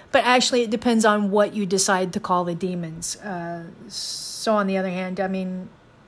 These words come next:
I have some idea that there's other religions. Uh, just glancing at the Wikipedia, they mention, of course, all of the monotheistic religions. But they also mention Buddhism,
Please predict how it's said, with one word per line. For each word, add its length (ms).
I 100
have 140
some 240
idea 300
that 160
there's 160
other 180
religions. 640
Uh, 280
just 300
glancing 420
at 120
the 60
Wikipedia, 640
they 140
mention, 560
of 140
course, 320
all 140
of 120
the 260
monotheistic 720
religions. 560
But 120
they 160
also 400
mention 400
Buddhism, 500